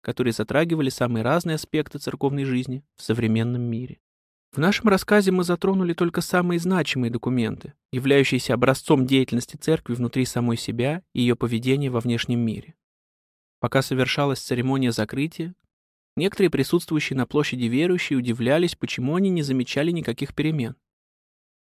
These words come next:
Действительно, перед их взором открывалась всё та же царская помпезность и ни с чем не сравнимая грандиозность.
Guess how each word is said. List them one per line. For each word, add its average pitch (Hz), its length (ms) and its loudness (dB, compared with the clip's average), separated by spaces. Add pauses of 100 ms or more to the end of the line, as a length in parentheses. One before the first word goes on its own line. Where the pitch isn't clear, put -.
(180)
Действительно, 156 500 0
перед 139 260 2
их 120 80 0
взором 156 380 4
открывалась 147 540 2
всё - 220 -6
та 139 180 2
же 175 120 -2
царская 143 440 -2
помпезность 127 720 -2
и 135 40 -2
ни 117 100 0
с - 100 -6
чем 147 240 -2
не 180 60 0
сравнимая 135 500 0
грандиозность. 139 720 -2